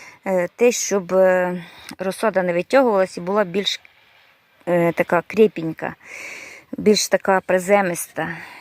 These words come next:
І, е, ну, буде вона здоровішою, буде більший корінь,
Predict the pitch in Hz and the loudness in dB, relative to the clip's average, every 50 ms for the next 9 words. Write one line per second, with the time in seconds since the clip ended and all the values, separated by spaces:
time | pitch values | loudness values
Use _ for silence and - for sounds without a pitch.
0 | - - 185 185 180 180 175 175 175 170 175 170 165 151 - - - - - - | -16 -12 -10 -8 -8 -6 -6 -4 -4 -6 -6 -6 -8 -8 -10 -10 -12 -14 -10 -6
1 | - 214 208 170 160 165 175 175 180 196 180 185 180 175 180 185 165 165 185 190 | -4 -2 -2 -2 -4 -6 -2 0 0 2 2 2 2 0 0 -2 0 0 2 2
2 | 214 202 175 160 - - - 151 151 160 165 170 165 180 170 160 170 165 175 170 | 2 0 -2 -4 -6 -6 -4 -4 -6 -6 -8 -8 -10 -10 -8 -8 -6 -6 -4 -2
3 | - - - 151 - - - 254 262 220 208 190 | -2 -2 -2 -4 -6 0 4 4 4 4 2 -2